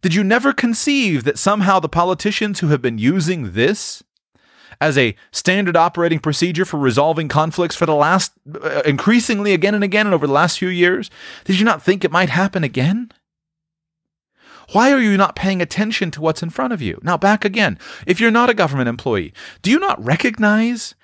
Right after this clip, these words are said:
that making payroll is tough for most employers?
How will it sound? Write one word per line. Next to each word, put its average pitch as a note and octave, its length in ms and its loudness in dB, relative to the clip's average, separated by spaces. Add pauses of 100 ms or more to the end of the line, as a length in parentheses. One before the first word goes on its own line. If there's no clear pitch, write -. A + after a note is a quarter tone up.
(140)
that E3 180 2
making F#3+ 560 0
payroll E3 720 0
is B2 260 -2 (100)
tough - 460 -2 (320)
for E3+ 200 -2
most C#3+ 460 0
employers? F#3 720 -2